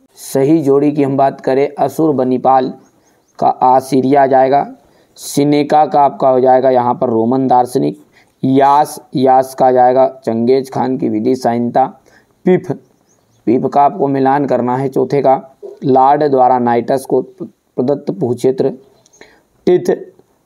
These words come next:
टिथ जो है पांचवा, इसका आपका आ जाएगा चर्च द्वारा किसानों से लिया जाने वाला कर, पोप, पोप का आ जाएगा आ, कैथल-, कैथोलिक चर्च का प्रमुख, जेम्स कुक का आ जाएगा न्यू साउथ वेल्स।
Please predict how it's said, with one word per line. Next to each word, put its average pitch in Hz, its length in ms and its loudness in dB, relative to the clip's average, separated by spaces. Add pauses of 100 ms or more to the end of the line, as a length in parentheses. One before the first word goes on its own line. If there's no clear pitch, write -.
(160)
टिथ 143 140 0
जो 143 300 0
है 143 80 2
पांचवा, 139 720 0
इसका 139 260 -2
आपका 135 220 0
आ 131 40 2
जाएगा 131 440 2 (140)
चर्च 147 300 -2
द्वारा 135 320 2
किसानों 127 380 -4
से 120 120 -4
लिया 110 200 0
जाने 110 200 -2
वाला 117 220 -2
कर, - 380 -2 (480)
पोप, 165 400 0 (520)
पोप 127 280 0
का 139 120 0
आ 135 40 2
जाएगा 131 300 2
आ, 107 220 -2
कैथल-, 127 720 -4 (540)
कैथोलिक 135 520 0
चर्च 120 360 -4
का 120 120 -2
प्रमुख, 135 380 -2 (500)
जेम्स 147 460 0
कुक 131 260 -2
का 131 80 -2
आ - 20 0
जाएगा 127 180 0
न्यू 123 380 -2
साउथ 131 420 -4 (140)
वेल्स। 92 460 -6